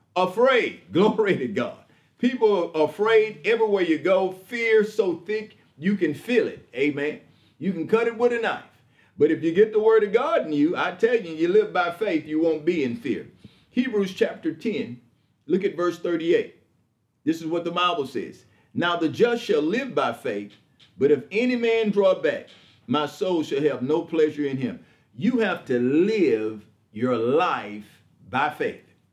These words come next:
Glory to God. You can't draw back at this hour. You're gonna have to stand your ground and believe God for this, this anointing called exemption,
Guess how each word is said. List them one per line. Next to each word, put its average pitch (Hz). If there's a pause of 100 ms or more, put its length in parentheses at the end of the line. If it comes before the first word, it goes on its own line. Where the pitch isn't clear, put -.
(120)
Glory 160
to 117
God. 104
You 127
can't 190
draw 196
back 202
at 175
this 196
hour. 185 (400)
You're 127
gonna 190
have 165
to 160
stand 202
your 202
ground 156 (380)
and 165
believe 180
God 160
for 151
this, 175 (400)
this 180 (280)
anointing 147
called 147
exemption, 147